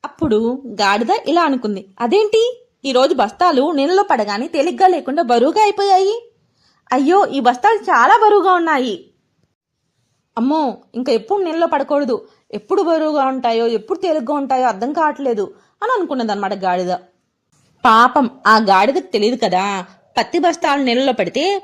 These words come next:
పత్తి నీళ్ళని పీల్చుకొని ఇంకా బరువుగా అవుతాయని. రంగయ్య ఆ గాడిదను అలాగే రెండు మూడు ఊర్లు తిప్పిన తర్వాత ఇంటికి తీసుకొస్తాడు.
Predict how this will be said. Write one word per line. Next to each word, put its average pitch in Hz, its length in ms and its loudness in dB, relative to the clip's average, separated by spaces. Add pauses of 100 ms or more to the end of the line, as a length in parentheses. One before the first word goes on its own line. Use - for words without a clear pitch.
(120)
పత్తి 269 200 -2
నీళ్ళని 311 360 0
పీల్చుకొని 254 400 -4
ఇంకా 240 220 -2
బరువుగా 247 360 2
అవుతాయని. 208 760 0 (440)
రంగయ్య 269 440 0
ఆ 202 340 -2
గాడిదను 226 520 0
అలాగే 208 400 -2
రెండు 262 200 -2
మూడు 196 240 -4
ఊర్లు 220 240 -4
తిప్పిన 240 300 -8
తర్వాత 208 600 -4 (280)
ఇంటికి 440 220 -4
తీసుకొస్తాడు. 202 720 -6